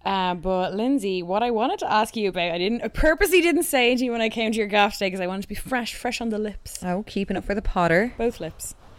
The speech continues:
Speaker 2: Oh, <laughs> they always fresh.
Speaker 1: <laughs> Both are, yes. <laughs> Oh God, I don't know that. <laughs>
Speaker 2: Oh, God.
Speaker 1: We'll get to that in the le-, second half of the show.
Speaker 2: Yeah, they're actually <laughs> teaser. We will be talking about vaginas.
Speaker 1: <laughs> Yeah,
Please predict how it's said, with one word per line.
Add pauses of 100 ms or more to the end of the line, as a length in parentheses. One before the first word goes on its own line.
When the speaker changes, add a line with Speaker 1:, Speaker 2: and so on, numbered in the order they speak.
(400)
Speaker 2:
Oh, (100)
<laughs>
they
always
fresh. (220)
Speaker 1:
<laughs>
Both
are,
yes. (200)
<laughs>
Oh
God,
I
don't
know
that.
<laughs> (400)
Speaker 2:
Oh,
God.
Speaker 1:
We'll
get
to
that
in
the
le-,
second
half
of
the
show.
Speaker 2:
Yeah,
they're
actually
<laughs>
teaser.
We
will
be
talking
about
vaginas.
Speaker 1:
<laughs>
Yeah,